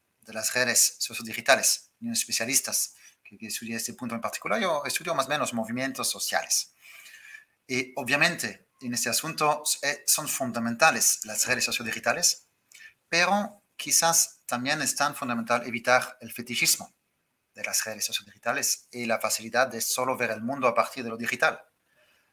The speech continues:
Lo digital es fundamental en todos los, ah,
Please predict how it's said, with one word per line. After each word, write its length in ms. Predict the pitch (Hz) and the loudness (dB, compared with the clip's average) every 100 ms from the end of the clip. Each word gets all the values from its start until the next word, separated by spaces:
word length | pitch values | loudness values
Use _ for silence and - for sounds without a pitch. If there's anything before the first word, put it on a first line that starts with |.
| _ | _
Lo 80 | 110 | -14
digital 360 | 107 120 139 | -12 0 2
es 120 | 120 | 2
fundamental 460 | - 120 120 117 127 | 0 0 -2 0 0
en 180 | 120 - | 0 0
todos 200 | 190 196 | 2 4
los, 380 | 139 - - - | 6 8 6 2
ah, 360 | 117 113 110 | 0 0 -2